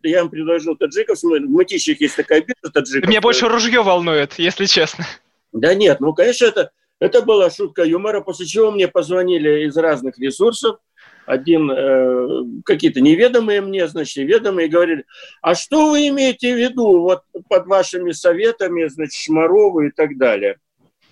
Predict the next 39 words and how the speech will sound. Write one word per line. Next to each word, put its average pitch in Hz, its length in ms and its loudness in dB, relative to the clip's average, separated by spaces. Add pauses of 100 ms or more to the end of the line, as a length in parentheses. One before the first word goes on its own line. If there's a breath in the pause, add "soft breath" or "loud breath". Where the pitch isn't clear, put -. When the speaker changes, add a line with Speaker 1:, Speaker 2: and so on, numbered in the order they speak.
Speaker 1:
Вот. 170 440 4
И 185 60 0
вот 220 180 -2
это 254 200 4
вот, 220 220 -2
э, 208 180 -6
вот 208 200 -4
этот 220 120 -2
весь 196 260 0
дурдом 196 680 0
вокруг 160 260 -4
Шмарова, 185 640 0 (180)
э, 151 260 -2
я 220 220 4
думаю, 208 380 -2
теперь - 280 -2
моя 190 200 2
кон-, 175 240 -10
конспирологическая 160 1040 -4
версия. - 480 -8 (560)
Я 214 240 2
думаю, 233 420 2
что 202 600 2
за 190 140 0
всем 208 360 -2
этим 220 240 -2
стоит 175 280 0
вовсе 196 280 -2
не 175 140 0
народное 160 500 2
мнение. 131 300 2
Вот 127 120 -8
я 131 120 -2
цинично 160 480 0
скажу, 196 280 -4
ну, 311 100 4
вот 147 80 4
моё 170 280 4
оценочное. - 460 -6